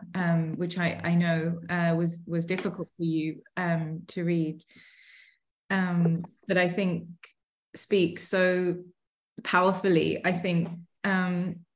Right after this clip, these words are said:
to the themes of, of today's event. I think that what really, that what I found really touching was this, um, idea that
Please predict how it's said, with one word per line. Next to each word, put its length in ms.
to 520
the 320
themes 600
of, 400
of 160
today's 720
event. 680
I 80
think 360
that 120
what 180
really, 520
that 180
what 120
I 120
found 280
really 200
touching 640
was 320
this, 340
um, 580
idea 460
that 420